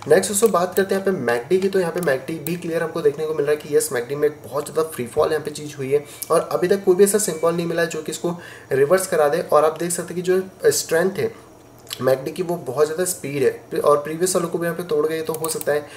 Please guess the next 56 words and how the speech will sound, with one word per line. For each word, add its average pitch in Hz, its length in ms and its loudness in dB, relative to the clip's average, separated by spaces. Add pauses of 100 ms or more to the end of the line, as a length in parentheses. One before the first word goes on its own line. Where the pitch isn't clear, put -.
(300)
थोड़ा 180 200 8
सा 190 120 2
हम 185 100 0
लोगों 170 180 -2
को 175 120 -2
ड्रॉप 135 320 0
डाउन - 120 6
और 147 280 2
देखने 143 260 0
को 180 140 -2
मिल 131 320 0
सकता 127 320 -4
है। 110 160 -2 (320)
तो 175 60 -4
ये 185 240 6
एक 202 240 2
नज़रिया 180 380 2
था 190 80 2
जहाँ 180 160 0
पे 170 120 -4
कि 175 80 -4
हम 175 120 -2
बात 147 200 0
करें 160 200 0
कि 160 100 -8
एकदम 151 260 0
बेयरिश 127 360 -2
सिनेरियो 139 400 0
की, - 120 -8 (320)
जहाँ 139 140 4
पे - 80 0
पॉसिबिलिटी 147 460 0
हो 147 160 0
सकती 165 260 -4
है। 175 120 -4
और 131 260 0
इसका 143 220 0
जो 160 160 -2
ब्रेकआउट 147 460 4
है 156 60 6
वो 151 100 4
आपको 143 200 2
देखने 139 240 -2
को 143 60 0
मिल 135 160 -2
ही 151 80 -6
गया 156 160 4
होगा, 139 160 2
यहाँ 123 200 -4
पे 135 120 -2 (100)
वॉल्यूम 120 260 2
तो 143 120 -2
already 117 340 -2
जनरेट 117 400 0
हुई 110 120 -4
है। 104 180 -4